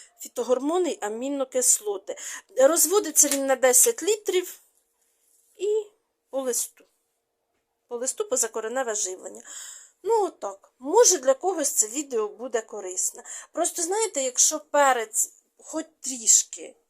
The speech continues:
на ньому є така полосочка, ну, і що він починає достигати, він достигне і так. Можна по перцю, по плодово-ягідних, по, ну, по овочах. Що тут? Зараз ще перечитаємо,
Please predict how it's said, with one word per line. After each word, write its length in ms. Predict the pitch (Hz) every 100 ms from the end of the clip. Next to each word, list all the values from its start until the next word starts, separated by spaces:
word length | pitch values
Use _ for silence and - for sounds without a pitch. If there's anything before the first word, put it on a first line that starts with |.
| _
на 140 | 220
ньому 280 | 247 262 247
є 160 | 240 240
така 320 | 233 - 214
полосочка, 960 | - 226 294 453 - - - - - - _ _ _ _ _ _ _ _ _ _ -
ну, 160 | 302
і 220 | 208 214
що 180 | 233 226
він 140 | 226 220
починає 460 | 214 - 214 202
достигати, 420 | 196 - 196 180 -
він 80 | 294
достигне 400 | 277 269 247 240
і 40 |
так. 300 | - - _ _
Можна 340 | 294 320 330
по 200 | 320 349
перцю, 420 | - 233 220 -
по 120 | - 269
плодово-ягідних, 1000 | 277 285 302 294 240 220 214 220 226 220 _
по, 200 | 302 320 - - -
ну, 100 | 392
по 140 | 392 311
овочах. 600 | 311 285 285 - 233 - - - _
Що 180 | - -
тут? 160 | - _ _ - - - -
Зараз 260 | - 190 190
ще 180 | - 208
перечитаємо, 840 | 208 202 - 190 - 269 311